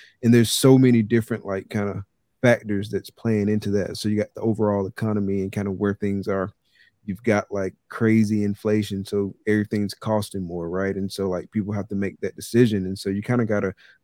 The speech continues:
factor all that stuff into it. It's like any business. And so when you're doing this as a business, you kinda gotta think about it from a business perspective. And if your prices don't align with the market, it's a good chance you're not gonna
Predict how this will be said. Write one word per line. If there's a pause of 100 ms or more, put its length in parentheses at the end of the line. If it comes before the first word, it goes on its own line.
(340)
factor (160)
all
that
stuff
into
it.
It's
like (140)
any
business.
And
so
when
you're
doing
this
as
a
business,
you
kinda (100)
gotta (260)
think
about
it
from
a
business
perspective. (540)
And
if
your
prices
don't
align
with
the
market, (600)
it's
a
good
chance
you're
not
gonna